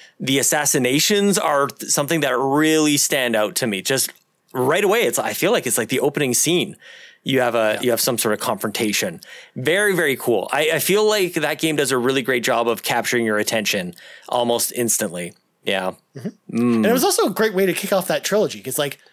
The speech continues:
Speaker 1: Definitely.
Speaker 2: all three of those games are really good. Like, also, I don't know if, Taylor, if you've played, you know, Assassin's Creed Odyssey or Valhalla, but, I mean, if you like those games, then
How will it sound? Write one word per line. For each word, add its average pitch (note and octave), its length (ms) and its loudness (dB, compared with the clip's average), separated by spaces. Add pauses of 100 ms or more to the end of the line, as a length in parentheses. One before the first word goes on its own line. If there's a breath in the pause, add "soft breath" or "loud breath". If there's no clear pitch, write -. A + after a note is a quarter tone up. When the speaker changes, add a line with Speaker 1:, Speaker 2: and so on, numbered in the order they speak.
(120)
Speaker 1:
Definitely. D3+ 320 2
Speaker 2:
all A3 160 4
three A#3+ 120 2
of A#3+ 60 2
those G#3+ 140 2
games G3+ 240 2
are G3 60 2
really F#3+ 160 2
good. F#3+ 200 2
Like, F3+ 240 -2 (140)
also, G3 300 0
I E3 100 -2
don't E3 160 -6
know F3+ 140 4
if, C#3+ 120 -6
Taylor, D3+ 300 0
if C#3 100 -6
you've D3 220 -4
played, D3 500 0 (460 soft breath)
you C#3+ 80 -6
know, C#3 320 -2
Assassin's D3 400 -2
Creed C#3+ 240 -4 (220)
Odyssey D#3 400 0
or B2+ 480 -6 (160)
Valhalla, C#3 680 -2 (400 loud breath)
but, F3 100 2
I - 20 2
mean, E3 100 0
if D#3 100 -2
you G#3 120 4
like G3 220 2
those F3 280 2
games, C3+ 300 -4
then C#3 160 -6